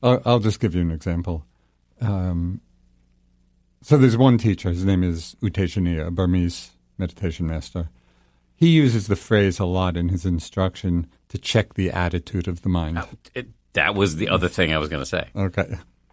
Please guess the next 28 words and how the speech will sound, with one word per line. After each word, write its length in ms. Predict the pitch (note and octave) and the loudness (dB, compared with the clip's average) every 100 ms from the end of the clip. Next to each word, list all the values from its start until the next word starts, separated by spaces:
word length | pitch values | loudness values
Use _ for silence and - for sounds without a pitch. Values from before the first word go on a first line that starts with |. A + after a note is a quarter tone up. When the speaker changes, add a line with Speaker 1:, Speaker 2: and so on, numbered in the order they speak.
| _ _ - | _ _ -18
Speaker 1:
So 320 | - A#2 A2 | 0 4 4
Speaker 2:
I've 160 | - C#3+ | 2 0
been 100 | F#2 | 2
spending 460 | F#2+ F2+ D2 C2 C#2 | 2 2 0 -4 -4
way 160 | D#2 | -2
too 140 | C2+ C#2+ | -2 0
much 220 | - - | 0 0
time 200 | - B1+ | -2 -2
with 100 | A#1 | -2
you. 80 | - - - B2 | -2 -2 -2 -4
Speaker 1:
<laughs> 400 | - - A#2+ D3 | -4 -10 -6 -4
So, 560 | - - C3 B2 B2 A#2 - A#2 - _ - - _ _ - - - - _ _ | -2 2 4 4 2 0 -4 -8 -10 _ -20 -20 _ _ -14 -14 -14 -18 _ _
and 160 | C#3 D3 | 4 6
by 160 | D#3 | 6
attitude, 480 | D3+ E3+ E3 D3+ C3 | 6 6 4 4 4
he 80 | B2 | 4
just 220 | B2 - | 2 4
means 360 | B2+ A2 - - | 4 2 -2 -12
to 600 | A#2+ C#3+ - G#2 - C3 | -10 -10 -10 -12 -8 -2
check 220 | - D3+ | 0 0
how 240 | - A#2+ A#2+ | 0 2 4
we're 160 | A2+ | 4
relating 760 | G2 F#2+ F2 F2 F2+ F2 D#2 D2 | 2 -2 -2 -2 -2 -2 -6 -6
to 100 | G2 | -6
what's 200 | D#2+ - | -6 -6
Speaker 2:
Right. 60 | E2 | -8
Speaker 1:
happening. 320 | F#2+ F2+ F#2 | -8 -12 -12
Speaker 2:
Right. 140 | - | -14